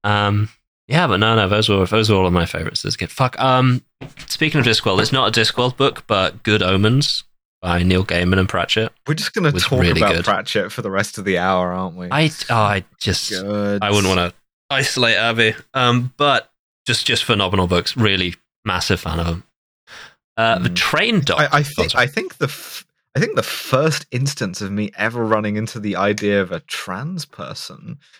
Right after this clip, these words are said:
Speaker 2: or something like it in, in any kind of literature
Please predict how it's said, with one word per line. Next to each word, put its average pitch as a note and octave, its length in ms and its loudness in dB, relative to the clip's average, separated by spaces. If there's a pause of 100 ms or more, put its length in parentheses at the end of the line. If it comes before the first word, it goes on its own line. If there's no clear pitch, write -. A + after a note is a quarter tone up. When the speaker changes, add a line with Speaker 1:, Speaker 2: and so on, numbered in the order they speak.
(120)
Speaker 2:
or G#2+ 100 0
something A#2 420 -2
like G#2 520 0
it - 340 -14 (340)
in, G2+ 560 0
in G#2 140 -2
any B2+ 240 0
kind G2 260 -4
of F#2 120 -10
literature B2+ 480 -6